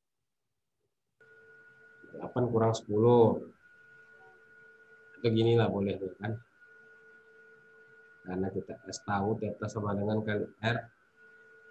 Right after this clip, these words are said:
kita bisa buat ini sepuluh radian ini kita kurangkan selisihnya dengan ini kan? Nah, karena apa tadi? Delta theta sama dengan theta dua dikurang theta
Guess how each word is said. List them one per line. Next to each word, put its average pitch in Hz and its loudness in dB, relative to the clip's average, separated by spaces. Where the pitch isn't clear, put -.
kita - -8
bisa 107 -2
buat 104 -4
ini 110 -2
sepuluh 107 -4
radian 104 -2
ini 135 0
kita 107 -2
kurangkan 110 -2
selisihnya 110 -2
dengan 107 2
ini 107 2
kan? 117 -4
Nah, - -12
karena 98 -4
apa 98 -10
tadi? 98 -8
Delta 98 -6
theta 98 -6
sama 120 -2
dengan 104 -2
theta - -8
dua 101 -2
dikurang 117 -4
theta 123 -6